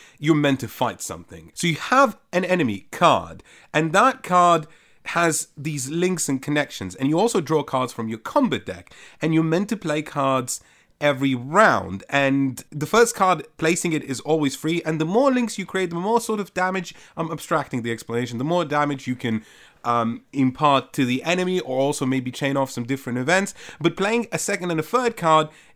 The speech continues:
becomes progressively more complicated because the links you are creating are more complicated.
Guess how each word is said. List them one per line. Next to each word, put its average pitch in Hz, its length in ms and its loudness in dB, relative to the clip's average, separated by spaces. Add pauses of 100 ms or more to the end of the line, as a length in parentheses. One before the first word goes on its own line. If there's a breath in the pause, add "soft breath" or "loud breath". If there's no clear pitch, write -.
(120)
becomes 156 400 0
progressively 156 540 0
more 147 200 0
complicated 139 600 -2
because 123 260 -6
the 135 100 -2
links 156 340 0
you 123 80 0
are 113 100 0
creating 110 420 -4
are 117 120 -4
more 123 320 0
complicated. 110 640 -4